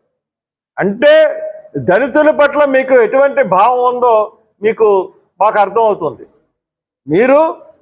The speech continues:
ఖచ్చితంగా దళితులను అవమానించే వాళ్ళకి పెద్దపీట వేయాలన్న ఒక కృతనిశ్చయంతో ఉన్నారు. ఆ కృతనిశ్చయమే రఘురామరా-, రఘురా-, రఘురామకృష్ణరాజు యొక్క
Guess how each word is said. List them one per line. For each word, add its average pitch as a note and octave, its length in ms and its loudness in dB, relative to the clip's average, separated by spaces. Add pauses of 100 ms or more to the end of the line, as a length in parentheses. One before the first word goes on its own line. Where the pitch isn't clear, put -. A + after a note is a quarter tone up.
(160)
ఖచ్చితంగా C4+ 540 0
దళితులను A#3 500 0
అవమానించే C4 640 0
వాళ్ళకి C4+ 240 0
పెద్దపీట C4 520 0
వేయాలన్న C4 680 0 (280)
ఒక - 240 -6
కృతనిశ్చయంతో C#4+ 760 0
ఉన్నారు. C4+ 360 -2 (880)
ఆ G#3+ 120 2
కృతనిశ్చయమే C#4+ 920 0 (260)
రఘురామరా-, C4 840 2
రఘురా-, B3 720 0
రఘురామకృష్ణరాజు A#3+ 880 -2
యొక్క A#3 360 0